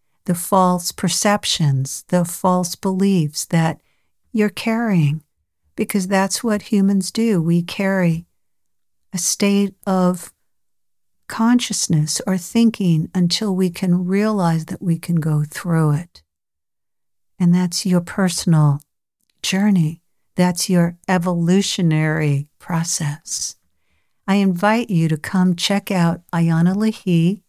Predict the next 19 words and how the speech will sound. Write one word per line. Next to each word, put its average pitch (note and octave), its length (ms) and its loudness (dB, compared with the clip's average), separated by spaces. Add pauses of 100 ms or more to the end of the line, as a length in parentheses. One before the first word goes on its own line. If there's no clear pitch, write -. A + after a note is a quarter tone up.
(140)
dot F#3+ 260 0
com. A3 380 2
Come A3 440 0 (560)
subscribe A3+ 760 -2
if F#3+ 200 -6
you E3+ 80 0
haven't E3+ 360 0
already D3 640 2 (360)
and F3+ 260 2
receive F#3 840 0
the E3 380 2 (280)
free F#3 600 0 (380)
fifty-two F3 720 0
week E3+ 280 2
video F3+ 420 2
series D3+ 540 0
that D3+ 180 0
I'm D3 360 2 (460)
offering D#3 760 0